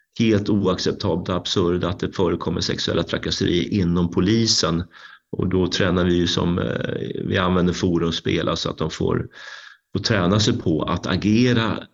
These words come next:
eh, kring situationer som, som någon har erfarit och då sätta tryck på killarna att, att stoppa och förstå att ni är ju fler som tänker rätt här och som också kan stoppa beteende, alltså ta ansvar för andra mäns beteende.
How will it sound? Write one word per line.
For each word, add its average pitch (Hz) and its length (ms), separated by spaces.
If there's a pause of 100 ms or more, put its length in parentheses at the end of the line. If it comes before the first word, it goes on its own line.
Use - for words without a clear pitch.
(140)
eh, 90 220
kring 87 340
situationer 85 640
som, 82 320
som 85 240
någon 82 360
har 82 60
erfarit 85 760
och 82 180
då 90 140
sätta - 360
tryck 131 360
på 92 120
killarna 85 480
att, - 240
att 85 180
stoppa - 440
och 92 240 (720)
förstå 135 560
att 92 160
ni 107 200
är 107 80
ju 123 160
fler 147 360
som 139 240
tänker 92 420
rätt 165 300
här 82 200
och 101 180
som 104 140
också - 200
kan 92 160
stoppa - 400
beteende, 95 520
alltså 90 180
ta 90 180
ansvar 98 560
för 98 180
andra 95 300
mäns 85 280
beteende. 135 540